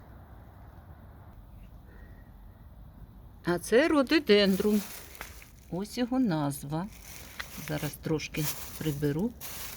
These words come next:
поліетилен. Ось назва. І ось як він виглядає. Це той, що ніби з бутоном. Так,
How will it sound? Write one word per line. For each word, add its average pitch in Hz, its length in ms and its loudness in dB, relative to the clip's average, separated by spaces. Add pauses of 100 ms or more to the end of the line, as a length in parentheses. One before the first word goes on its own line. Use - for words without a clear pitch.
(260)
поліетилен. 147 760 -6 (1400)
Ось - 240 -6
назва. 160 560 -2 (1400)
І 156 60 0
ось 180 260 -4
як 196 260 -2
він 185 80 2
виглядає. 160 920 -2 (1000)
Це 151 160 -6
той, 170 260 -4
що 165 160 -2
ніби 156 320 -4
з 143 80 -8
бутоном. 143 640 -8 (1300)
Так, 160 400 4